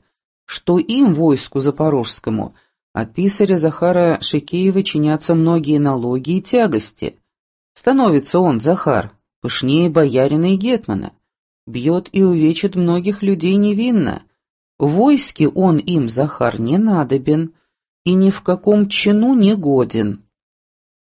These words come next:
На другой день в приказе была очная ставка у Щербака с Шикеевым.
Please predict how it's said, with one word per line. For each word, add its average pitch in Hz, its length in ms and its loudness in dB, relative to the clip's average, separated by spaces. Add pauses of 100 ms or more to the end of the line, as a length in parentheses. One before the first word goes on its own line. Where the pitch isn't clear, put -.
(280)
На 151 100 2
другой 131 380 2
день 202 360 2
в - 120 -12
приказе 202 480 -2
была 196 280 2
очная 147 460 -2
ставка 170 540 -2
у 151 160 -2
Щербака 131 760 -2
с - 60 -8
Шикеевым. 117 800 -4